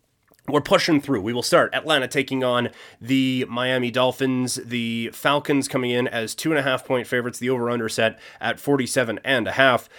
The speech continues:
A huge rest advantage for Atlanta, who's, both of these teams last played, um, overseas, uh, at Tottenham.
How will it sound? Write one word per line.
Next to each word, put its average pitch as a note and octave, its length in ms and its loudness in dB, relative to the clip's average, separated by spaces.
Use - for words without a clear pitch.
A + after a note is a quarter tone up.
A C3+ 120 4
huge D#3+ 400 -2
rest E3+ 220 0
advantage A#2 540 -2
for C#3 340 2
Atlanta, B2+ 540 0
who's, A2+ 580 -2
both F#3+ 400 2
of F#3+ 60 -8
these F#3 160 -2
teams D#3+ 580 -4
last C#3 340 -2
played, A#2+ 520 0
um, G2 720 -2
overseas, E3 880 0
uh, C3 40 -4
at A2+ 680 0
Tottenham. G2+ 420 -2